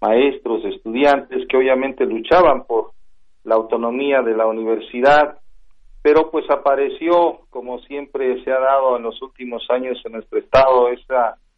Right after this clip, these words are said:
esa mano represiva, tanto del ejército como de los,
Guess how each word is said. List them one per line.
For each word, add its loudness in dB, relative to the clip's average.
esa -6
mano 0
represiva, -2
tanto 0
del 0
ejército -2
como -4
de -2
los, -2